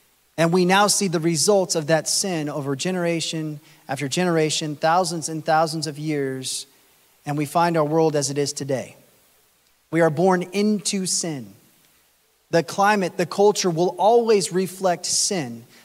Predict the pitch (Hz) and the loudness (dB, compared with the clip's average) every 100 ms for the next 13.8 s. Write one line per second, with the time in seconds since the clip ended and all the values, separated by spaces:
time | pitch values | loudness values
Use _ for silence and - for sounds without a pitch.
0 | _ - 151 156 147 165 156 151 151 151 | _ -8 -4 -4 -4 -4 -6 -6 -6 -6
1 | 135 165 165 143 110 92 - - _ _ | -6 -4 -2 -4 -8 -14 -20 -20 _ _
2 | _ _ _ _ 147 139 151 151 139 - | _ _ _ _ -2 -2 -4 -4 -6 -4
3 | 156 143 156 151 139 127 120 113 _ _ | -4 -4 -2 -2 -2 -6 -8 -14 _ _
4 | 139 127 143 139 131 120 - _ _ - | -12 -4 2 2 2 -6 -18 _ _ -12
5 | 127 123 131 117 104 104 - - _ _ | -8 -6 -4 -4 -6 -10 -10 -14 _ _
6 | _ _ _ _ _ _ _ - 196 - | _ _ _ _ _ _ _ 0 2 6
7 | 214 196 156 208 196 - - 185 185 180 | 6 6 4 2 2 0 0 -2 -2 -4
8 | 180 - 170 160 - 127 110 _ _ _ | -6 -2 -2 -2 -6 -10 -14 _ _ _
9 | _ _ _ _ - 160 233 196 220 - | _ _ _ _ 0 2 4 4 2 2
10 | 175 220 240 247 - 214 156 110 - _ | 2 4 4 2 0 0 -2 -8 -18 _
11 | _ _ _ _ 202 214 214 220 220 220 | _ _ _ _ 0 2 4 4 4 -2
12 | - - - 247 247 247 220 - 202 165 | -16 -18 -2 4 6 6 4 0 -4 -2
13 | 185 - 175 151 151 131 - | -4 -4 -6 -6 -8 -8 -8